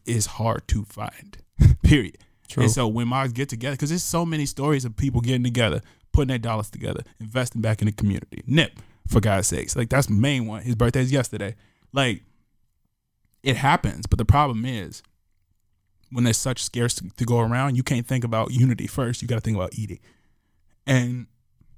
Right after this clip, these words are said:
Speaker 1: unfortunately, we're in a position where, as a people, we have to facilitate staying alive before we have to facilitate taking care of everybody else. And I wish that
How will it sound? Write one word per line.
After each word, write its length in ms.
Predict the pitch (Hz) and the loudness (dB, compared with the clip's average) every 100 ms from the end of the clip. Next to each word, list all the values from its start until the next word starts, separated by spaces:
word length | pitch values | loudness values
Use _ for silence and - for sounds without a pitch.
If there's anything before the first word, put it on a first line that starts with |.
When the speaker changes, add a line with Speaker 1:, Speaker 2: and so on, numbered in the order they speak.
| - - | -20 -2
Speaker 1:
unfortunately, 640 | 120 - 139 - 120 113 | 0 2 0 0 -2 -2
we're 120 | 113 | 0
in 60 | 117 | 0
a 60 | |
position 440 | 110 104 117 113 110 | 0 0 -2 -2 -4
where, 200 | 113 104 | -4 -6
as 100 | 107 | -6
a 60 | 101 | -4
people, 320 | 135 127 120 | -4 -4 -6
we 120 | 127 | -8
have 180 | 127 110 | -8 -8
to 120 | 123 | -8
facilitate 840 | 113 - 117 - 123 117 117 104 - _ _ _ | -12 -14 -8 -6 -4 -4 -6 -8 -10 _ _ _
staying 460 | - - 127 113 | -8 -2 0 0
alive 420 | 110 101 95 95 | -2 -4 -4 -6
before 240 | 110 107 113 | -6 -8 -8
we 60 | |
have 80 | 101 | -8
to 80 | - | -8
facilitate 500 | 113 120 110 110 101 | -8 -6 -6 -8 -8
taking 220 | - 107 | -6 -6
care 140 | 98 80 | -6 -6
of 40 | |
everybody 320 | 64 110 80 67 | -6 -6 -6 -8
else. 240 | - - _ _ _ _ _ _ | -12 -16 _ _ _ _ _ _
And 240 | 117 113 110 | -2 0 0
I 80 | 113 | 0
wish 400 | 117 117 120 - | 0 0 -2 -2
that 500 | 113 110 98 - | -2 0 -2 -6